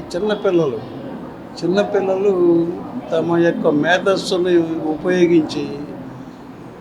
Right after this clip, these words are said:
ఆటల్లో రాణిస్తున్నారంటే అది, ఆ, వాళ్ళ కన్న తల్లిదండ్రుల యొక్క అదృష్టం.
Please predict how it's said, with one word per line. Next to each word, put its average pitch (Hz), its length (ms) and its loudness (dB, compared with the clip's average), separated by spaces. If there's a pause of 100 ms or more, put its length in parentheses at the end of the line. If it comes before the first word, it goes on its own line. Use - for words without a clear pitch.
(320)
ఆటల్లో 185 600 6
రాణిస్తున్నారంటే 165 1300 4 (100)
అది, 156 440 0 (420)
ఆ, 165 80 4
వాళ్ళ 156 360 2
కన్న 170 720 0 (120)
తల్లిదండ్రుల 170 640 4
యొక్క 156 260 0
అదృష్టం. 151 640 0